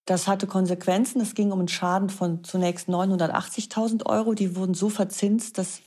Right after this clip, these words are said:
man bei knapp eins Komma vier Millionen landete, die ich leider nicht habe.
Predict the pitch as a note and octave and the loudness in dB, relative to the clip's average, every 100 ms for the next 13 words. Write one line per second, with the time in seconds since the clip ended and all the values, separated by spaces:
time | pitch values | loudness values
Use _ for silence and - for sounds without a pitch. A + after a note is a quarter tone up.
0 | - F3 F3 E3 E3 E3 - F3 F3+ F3 | 0 2 2 2 0 -4 -2 0 0 -4
1 | - F3+ F3+ - F3+ E3 - C#4 G#3 D#3 | -4 -2 -2 -2 -2 -2 -2 0 0 0
2 | D3 D#3 D#3 D3 E3+ G#3 G3+ - F#3+ F3+ | -2 -2 -2 -2 -2 -2 -6 -4 -4 -4
3 | - - - - - - - - G3+ C#4 | -14 -20 -18 -16 -16 -16 -10 2 4 4
4 | E4 D#4 - F3 F3+ A3+ | 4 2 4 4 6 4